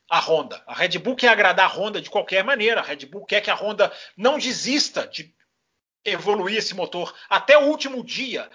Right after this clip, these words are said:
antes de começar dois mil e vinte e dois, que é quando a, a, a, e a Honda já anunciou que vai sair, todo mundo sabe disso. Então, há,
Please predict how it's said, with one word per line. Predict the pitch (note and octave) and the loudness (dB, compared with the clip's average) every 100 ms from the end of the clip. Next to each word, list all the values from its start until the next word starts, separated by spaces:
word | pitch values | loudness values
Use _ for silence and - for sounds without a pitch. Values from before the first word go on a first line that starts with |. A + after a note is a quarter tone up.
| _ | _
antes | G3 G#3+ - | -8 -8 -8
de | |
começar | - G3 - F#3 | -8 -8 -4 -4
dois | F3 D#3 | -4 -8
mil | D#3 | -10
e | D#3 | -12
vinte | E3+ | -12
e | G3 | 0
dois, | A3 A3+ - | 2 2 0
que | D#3 | -4
é | |
quando | - D#3+ C#3+ | -2 -2 -2
a, | A2 - - - - | -2 -8 -18 -12 -4
a, | D3 C3 | -2 0
a, | C#3 | 4
e | G3+ | 4
a | |
Honda | - C4 E4+ | 4 2 4
já | E4+ | 2
anunciou | D4 - - D#4+ | 0 -8 0 0
que | E4 | 2
vai | F#3+ | 0
sair, | - F3 B2 | 2 0 0
todo | F3 G3+ | -6 -8
mundo | C#4 | -6
sabe | - B3+ A3 | -4 -4 -4
disso. | C3+ A#2 - - _ - _ | -10 -16 -18 -20 _ -20 _
Então, | C#3+ - F#3 C#4 B3+ | -10 2 2 2 -2
há, | E3+ | -4